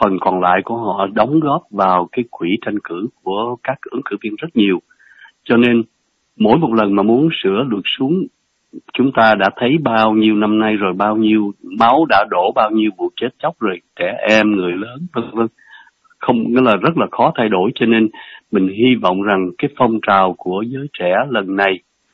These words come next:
họ sẽ, um, đẩy được cái, cái, cái, bởi vì ngay bây giờ cái phong trào đó cũng đã được cái, um, tiền đóng góp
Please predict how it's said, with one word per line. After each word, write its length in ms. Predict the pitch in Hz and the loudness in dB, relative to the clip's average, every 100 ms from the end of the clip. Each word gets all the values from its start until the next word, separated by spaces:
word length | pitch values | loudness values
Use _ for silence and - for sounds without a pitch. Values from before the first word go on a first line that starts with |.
| _ | _
họ 200 | - 95 95 | -2 0 0
sẽ, 260 | 92 85 98 127 151 151 | -2 0 0 -2 -6 -6
um, 500 | - 107 104 104 104 113 _ | 0 2 2 0 -2 -6 _
đẩy 340 | 110 87 107 | -2 0 0
được 160 | 151 90 - | 0 -2 -4
cái, 160 | - 127 123 127 123 92 | 0 2 4 4 2 0
cái, 140 | 127 120 | 0 2
cái, 100 | 123 113 104 _ _ | 0 0 -6 _ _
bởi 140 | - 107 | -4 -2
vì 200 | 113 135 - - _ | -2 -6 -10 -20 _
ngay 220 | 120 120 117 | 2 2 4
bây 140 | 113 107 | 2 4
giờ 140 | 98 92 | 2 2
cái 120 | 131 | -4
phong 160 | 120 110 | -2 -2
trào 240 | - 92 | 0 0
đó 160 | 92 123 | 2 -2
cũng 240 | - 92 123 | -4 -2 0
đã 220 | 98 104 | 2 2
được 200 | 120 95 87 - | 2 -2 -2 -6
cái, 100 | 123 127 127 110 | -4 -2 0 0
um, 100 | 104 - _ _ _ _ - - - | -2 -10 _ _ _ _ -18 -16 -2
tiền 260 | 120 104 95 | 2 2 4
đóng 180 | 104 143 | 2 4
góp 220 | 143 | 2